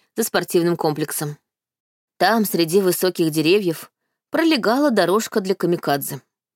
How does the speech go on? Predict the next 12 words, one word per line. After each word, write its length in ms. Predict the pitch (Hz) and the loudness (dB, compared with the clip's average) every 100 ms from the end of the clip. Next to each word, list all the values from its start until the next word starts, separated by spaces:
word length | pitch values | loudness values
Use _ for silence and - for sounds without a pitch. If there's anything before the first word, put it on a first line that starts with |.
| _ _ _ - | _ _ _ -2
Именно 400 | 202 185 175 185 | 2 4 2 0
так 300 | - 202 - | 0 -2 -2
я 220 | 156 170 | -4 0
её 200 | 165 170 | 2 2
про 120 | 185 | -2
себя 260 | 165 175 165 | -6 -2 -2
назвала. 480 | 160 160 170 156 151 _ _ _ _ _ _ _ _ | -2 0 0 0 -6 _ _ _ _ _ _ _ _
Сначала 540 | - 156 - 165 262 | -6 -4 -2 0 0
предлагалось 640 | 254 185 180 165 214 220 | 0 0 2 2 2 2
бежать 300 | 180 175 208 | 0 0 0
по 100 | - | -2
песку, 440 | - 220 - 151 | -6 -6 -6 -8